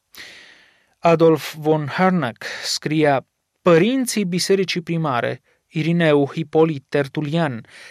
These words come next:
credeau în această doctrină pentru că făcea parte din tradiția bisericii primare.”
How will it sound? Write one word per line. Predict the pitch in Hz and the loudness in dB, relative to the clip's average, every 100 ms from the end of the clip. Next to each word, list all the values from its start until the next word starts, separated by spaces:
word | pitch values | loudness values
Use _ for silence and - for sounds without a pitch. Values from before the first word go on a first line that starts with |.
| - | -14
credeau | - 175 151 185 220 226 233 - _ | 0 2 4 4 4 2 0 -6 _
în | 175 | 0
această | 165 160 185 - | 0 0 -4 -4
doctrină | 165 160 151 156 139 127 | 0 0 0 -4 -4 -4
pentru | - 147 139 147 | -2 -2 -2 -4
că | 143 | -4
făcea | 139 151 156 143 | 0 0 2 0
parte | - 180 170 160 | 2 2 2 -4
din | 151 143 | -6 -6
tradiția | 143 139 156 160 131 | 0 0 0 0 0
bisericii | 139 131 147 135 127 | -2 -2 0 -2 -4
primare.” | 123 127 123 120 | -8 -6 -6 -8